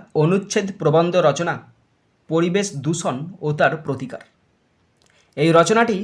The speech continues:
পঞ্চম শ্রেণী থেকে দ্বাদশ শ্রেণী পর্যন্ত ভীষণ ইম্পর্ট্যান্ট।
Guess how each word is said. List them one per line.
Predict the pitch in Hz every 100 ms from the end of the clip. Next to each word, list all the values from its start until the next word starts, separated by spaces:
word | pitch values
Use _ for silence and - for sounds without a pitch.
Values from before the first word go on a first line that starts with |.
| 226
পঞ্চম | - 170 180 180 214
শ্রেণী | 202 165 180
থেকে | 190 208 139 - 135 120
দ্বাদশ | 143 151 180
শ্রেণী | - 160 160
পর্যন্ত | 165 165 175 175 131 185 127
ভীষণ | 151 151 160 160 -
ইম্পর্ট্যান্ট। | 131 123 123 - -